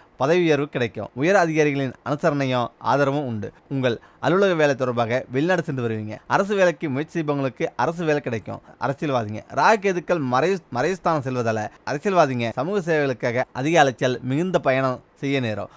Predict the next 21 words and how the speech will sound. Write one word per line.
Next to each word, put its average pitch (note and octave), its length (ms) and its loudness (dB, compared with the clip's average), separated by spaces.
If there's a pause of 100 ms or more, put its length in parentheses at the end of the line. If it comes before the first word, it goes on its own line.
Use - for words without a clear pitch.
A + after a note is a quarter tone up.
(120)
ஆறாம் C#3+ 340 2
இடமான C3 440 -2
சஞ்சரிக்கும் C#3 480 -2
கேது B2 460 0
உங்களை C#3 320 -2
புகழ் D#3+ 300 -6
பெற E3 220 -2
செய்வாரு. A#2+ 340 -6 (120)
இதுவரை D3 400 4
கட்சிக்காக E3+ 580 0
உழைத்த D3 640 0
உழைப்பிற்கு C3 600 -6
பலன் D#3 260 2
தரும் C#3+ 260 0
நேரம் A#2 400 -2
துவங்கிவிட்டது. A#2+ 460 -6 (220)
கட்சி C3 240 -4
மேலிடம் D3 560 2
உங்களின் B2+ 380 -4
சீரிய F#3 340 -2
பணிக்கு B2+ 420 -6